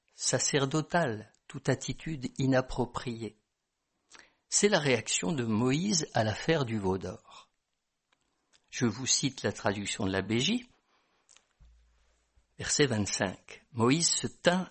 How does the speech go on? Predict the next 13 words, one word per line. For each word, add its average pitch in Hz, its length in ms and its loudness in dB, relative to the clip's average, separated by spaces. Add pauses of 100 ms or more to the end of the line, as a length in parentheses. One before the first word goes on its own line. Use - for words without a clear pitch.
(120)
à 120 80 -10
la 98 140 -8
porte - 460 -2
du 98 180 -4
camp 233 360 -2
et 101 140 4
dit, « 131 420 -4 (680)
Qui 185 180 4
est 196 80 8
pour 180 240 0
Yahvé ? 175 560 4 (140)
À - 100 2
moi. » 175 420 0